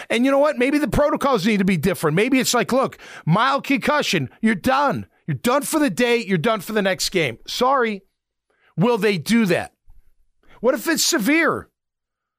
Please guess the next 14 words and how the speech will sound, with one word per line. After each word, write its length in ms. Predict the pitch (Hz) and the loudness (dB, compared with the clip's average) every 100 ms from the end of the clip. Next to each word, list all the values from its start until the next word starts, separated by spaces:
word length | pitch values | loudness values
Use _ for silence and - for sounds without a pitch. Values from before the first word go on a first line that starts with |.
| _ - | _ -2
Like, 160 | 190 | 0
that 200 | - 302 | 0 0
looked 180 | 330 - | 0 0
pretty 220 | 233 220 | -2 0
severe. 500 | 165 - 165 240 190 226 | 0 0 0 0 0 0
Look, 160 | 214 | -2
by 160 | 254 262 | 0 0
the 100 | 185 | 0
way, 260 | 180 156 | 0 0
and 140 | 185 202 | 0 0
let 80 | 247 | 0
me 140 | 190 | 0
also 420 | 202 214 226 170 | 2 2 0 0
state, 480 | 147 - 156 107 - | 0 0 0 0 -2